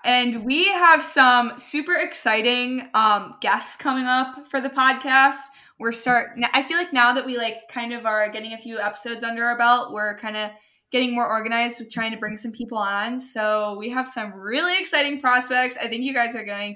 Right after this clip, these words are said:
to love the episodes coming up in the next couple months.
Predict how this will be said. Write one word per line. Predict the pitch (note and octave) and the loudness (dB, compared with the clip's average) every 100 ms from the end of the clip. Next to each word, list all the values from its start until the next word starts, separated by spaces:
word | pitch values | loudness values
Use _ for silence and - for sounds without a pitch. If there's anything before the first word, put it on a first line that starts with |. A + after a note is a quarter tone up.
| G#3 | -14
to | G3 F#3+ - | -16 -16 -18
love | F#3+ G3 G3+ G3+ | -10 -6 -4 -6
the | F#3+ | -8
episodes | G#3 - F#3+ F#3+ - | -8 -10 -12 -14 -14
coming | G3 G3 G3+ | -14 -12 -10
up | G3+ - | -12 -12
in | G3 | -16
the | |
next | - - - | -16 -16 -14
couple | G3+ G3+ | -14 -14
months. | F#3+ - A#3 - - | -20 -20 -16 -16 -16